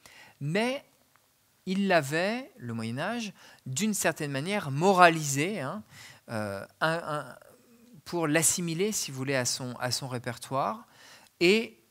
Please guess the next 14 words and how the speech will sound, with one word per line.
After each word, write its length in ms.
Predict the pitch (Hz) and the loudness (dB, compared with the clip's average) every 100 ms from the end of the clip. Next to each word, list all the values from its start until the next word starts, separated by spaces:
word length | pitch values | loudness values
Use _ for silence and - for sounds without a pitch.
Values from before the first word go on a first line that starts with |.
| - | -10
la 180 | 165 165 | 0 0
connaissance 560 | 160 131 120 202 208 | 2 0 0 0 -2
restait 340 | - 139 - 196 | -2 -4 -2 -4
d'une 160 | 151 131 | -4 -6
certaine 360 | 131 117 127 | -6 -8 -8
manière, 600 | 123 117 143 180 202 - - - | -8 -8 -6 -6 -6 -10 -20 -18
euh, 100 | 107 107 - | -16 -18 -18
de 80 | |
manière 400 | 98 95 107 110 | -16 -14 -12 -10
aussi 400 | 95 98 - 120 | -10 -8 -8 -10
un 120 | 92 92 | -12 -14
peu 180 | - | -14
caricaturale, 840 | 107 104 98 98 90 - 113 135 110 | -12 -10 -10 -12 -12 -12 -8 -8 -8
euh, 220 | 90 85 | -12 -14